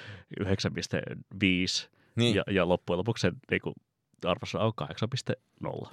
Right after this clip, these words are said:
Speaker 2: Ja tää mun mielestä liittyy tosi o-, niinku, oleellisesti siihen, mitä on joskus itse puhunut, että, niinku, tekstiarvio on, niinku, erillisiä työkaluja.
Speaker 1: Kyllä.
Speaker 2: Ja, ja se, että mun mielestä on, niinku, erinomaista, m-, niinku, journalistista työtä ulkoistaa,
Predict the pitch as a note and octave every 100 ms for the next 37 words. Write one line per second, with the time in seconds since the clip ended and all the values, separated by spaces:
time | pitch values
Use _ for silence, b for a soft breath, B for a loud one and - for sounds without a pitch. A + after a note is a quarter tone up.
0 | B B A2 B2 C3+ C#3 C3 B2+ C#3 -
1 | G#2 A2+ F#2 - - - _ - G2 G2
2 | F#2 G2+ G#2+ G#2 E2+ E2+ F#2 - E2+ F#2
3 | E2+ D#2+ E2 D#2 F2+ F#2 F#2 - - E2+
4 | D#2+ D#2+ - - - E2 E2+ D#2+ F2 -
5 | D#2+ D2+ D#2 D2+ D2 E2 C#2+ F2+ - F2
6 | C#2 - C#2+ - b b A#2 G2+ F2+ G2
7 | G#2+ F2 - F2 - - b b b b
8 | _ F#2+ F#2 F#2+ F#2+ G2 - A#2+ A2 G2
9 | F2 D#2+ D2+ - E2+ B1+ C#2+ - - F2
10 | F#2 A2 G#2+ G#2 F2 C2 - D#2 - -
11 | F2 D2 - B1 - F2+ F#2+ F2+ E2 -
12 | C#2